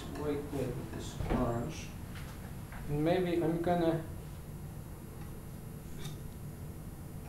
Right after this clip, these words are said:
see, this is the part where I can start to play.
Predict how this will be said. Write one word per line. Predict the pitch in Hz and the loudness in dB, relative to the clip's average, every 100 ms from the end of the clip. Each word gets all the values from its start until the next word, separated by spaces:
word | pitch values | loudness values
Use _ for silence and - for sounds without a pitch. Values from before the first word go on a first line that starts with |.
| - - - - - - - - | -8 -8 -8 -8 -8 -8 -8 -6
see, | - 202 | 8 12
this | 202 196 | 12 10
is | 185 | 8
the | - | 6
part | - 185 165 - - - - - - - - - - - - - - - - | 12 12 12 12 8 -2 -6 -6 -6 -6 -6 -6 -6 -6 -6 -8 -8 0 12
where | 170 160 156 | 12 12 12
I | 156 | 12
can | 160 | 8
start | - - 170 - | 8 12 12 12
to | 151 | 6
play. | - 220 202 - | 8 12 12 12